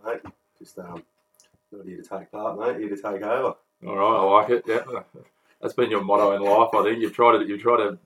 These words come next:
Speaker 2: hijack a few of our threads, and, uh, you know, people have taken the response to that as they feel fit, including some Woodbury fans who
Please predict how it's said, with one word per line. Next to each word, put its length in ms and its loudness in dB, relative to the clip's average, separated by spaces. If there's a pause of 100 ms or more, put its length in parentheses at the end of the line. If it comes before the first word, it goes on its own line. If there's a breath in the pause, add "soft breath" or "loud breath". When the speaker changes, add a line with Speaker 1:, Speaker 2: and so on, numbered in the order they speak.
(120)
Speaker 2:
hijack 340 4
a 80 -4
few 220 2
of 80 4
our 100 -2
threads, 320 0
and, 220 -4 (580 soft breath)
uh, 640 0
you 80 -8
know, 140 -6 (200)
people 240 0
have 80 -6
taken 480 -2 (360)
the 100 0
response 440 -6
to 60 -4
that 160 0
as 100 0
they 140 -2
feel 240 -2
fit, 200 -2
including 480 -4 (420)
some 140 -12
Woodbury 280 -2
fans 380 -4
who 340 2